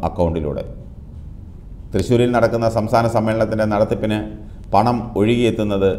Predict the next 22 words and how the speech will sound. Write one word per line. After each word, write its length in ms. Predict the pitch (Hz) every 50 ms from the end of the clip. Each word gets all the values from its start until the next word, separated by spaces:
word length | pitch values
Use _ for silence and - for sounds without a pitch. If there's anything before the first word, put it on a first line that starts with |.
| - - - -
സംസ്ഥാന 380 | - 95 98 95 - 107 107 107 107 92 80
ജനറൽ 280 | 92 98 104 113 117 117 113 -
സെക്രട്ടറി 440 | 113 98 - 104 98 90 101 98 98 90 92 - - - - - - - 76
ജോബിൻ 280 | 87 98 110 107 110 101 101
ജേക്കബിൻ്റെ 500 | 101 98 87 - 90 - 98 90 87 85 82
പേരിലുള്ള 380 | 85 85 85 87 85 80 82 80 78 - - - - - - -
അയാളുടെ 340 | - 92 98 98 98 98 110 110 -
സ്വന്തം 380 | 120 117 120 127 127 127 - - - - - - - - -
അക്കൗണ്ടിലേക്കാണ്. 680 | 92 - - 92 92 90 87 87 78 - 71 69 69 - - - - - - - - - - - - - - 113
രാജ്യത്തിനകത്തും 720 | 117 139 147 165 180 170 170 160 160 165 160 - 165 170 165 151
പുറത്തു 240 | 160 156 156 - 160 156
നിന്നും 220 | 151 147 151 147 143 98 131
ഈ 20 | 151 139
അക്കൗണ്ടിലേക്ക് 520 | 131 - 143 143 135 139 135 139 131 135 135 131
പണം 180 | 120 123 127 127 123
ഒഴുകിയെത്തുന്നു. 540 | 120 113 117 117 113 95 87 98 90 80 73 - - - - - - - - - - - - - - - - -
സമ്മേളനത്തിന് 480 | 123 139 156 160 160 160 151 156 151 135
പണം 160 | 147 147 156 151 147
ആവശ്യപ്പെട്ട് 460 | 147 143 147 160 139 139 139 156 139 - 131
സമൂഹ 220 | 123 139 139 143 156 143
മാധ്യമങ്ങളിൽ 420 | 139 131 139 143 135 135 135 135 135 127 -
ഷെയർ 180 | 131 123 131